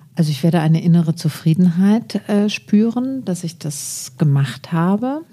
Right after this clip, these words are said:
dass ich es einfach geschafft habe, das zu tun.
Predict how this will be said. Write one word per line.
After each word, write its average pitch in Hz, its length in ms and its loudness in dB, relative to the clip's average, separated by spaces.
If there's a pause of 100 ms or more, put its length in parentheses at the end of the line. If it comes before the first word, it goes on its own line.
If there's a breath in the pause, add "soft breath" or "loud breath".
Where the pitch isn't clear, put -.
(120)
dass 156 160 -8
ich - 80 -14
es - 40 -16
einfach 151 300 -4
geschafft - 580 -6
habe, 208 560 0
das - 220 -6
zu - 160 -4
tun. 190 520 2